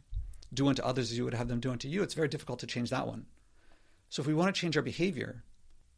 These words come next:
in order to change our behavior, we have to face that we are powerful. But if we are powerful, that means that all the things we've done so far, like Exxon does, of saying, "Well, we're doing this and we have to pollute, but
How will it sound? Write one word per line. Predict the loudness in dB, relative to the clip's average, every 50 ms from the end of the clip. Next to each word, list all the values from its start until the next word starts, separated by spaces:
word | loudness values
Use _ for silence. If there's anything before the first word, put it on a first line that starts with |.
| _ _ -2
in | -2 0
order | 2 4 4 4 4
to | 2 2 -2
change | 0 2 2 2 2 2
our | 0
behavior, | -2 -2 -2 0 0 0 0 -2 -4 -2
we | -4 -4 -4
have | -4 -6 -6 -6
to | -8 -6
face | -2 2 2 2 2 2 -4 -8 -8 -10 -12 -18 -20 -20 -20 -20 -20 -20 -20 -20 -20 -20 -20 -12
that | -4 -2 -2 0 0
we | 0 -2 -4 -4 -6 _ _ _ -20 _ -2
are | 0 4 6 6 4
powerful. | 4 0 0 2 2 2 2 0 0 0 0 0 0 -4 -10 -18 -20 -20 -20 -12 -4
But | -2 -2
if | -2 0
we | -2 0
are | 4 4 4 4
powerful, | 4 2 0 0 0 0 2 4 4 4 4 2 -2 -8 -14 _ _ -20 -20 -20 _ _ _ _ _ -4
that | 0 0 2 2 4
means | 2 4 4 2 0 -2 -4 -8 -12 -14 -20 -20 -20 -20 -20 -20 -20 -20 -14 -8
that | -8 -8 -4
all | 0 4 6 6
the | 6 4
things | 4 0 -2 0
we've | 0 0 0
done | 2 0 0
so | 0 2 2 2
far, | 2 2 0 -4 -6 -6 -12 -16 -20 _ _ _ -20 _ -20 -10
like | -6 -4 -4 -4 -4 -6 -2
Exxon | -2 0 0 0 0 0 0
does, | 0 -4 -6 -10 -10 -10 -8
of | -8 -4 -2
saying, | 0 2 2 2 2 4
"Well, | 6 6 6 6
we're | 6 2 2
doing | 4 6 4 6 6
this | 4 2 2 0
and | 0 2 2 2
we | 2
have | 2 0 0
to | -2 -4
pollute, | -2 0 0 2 2
but | 2 0 0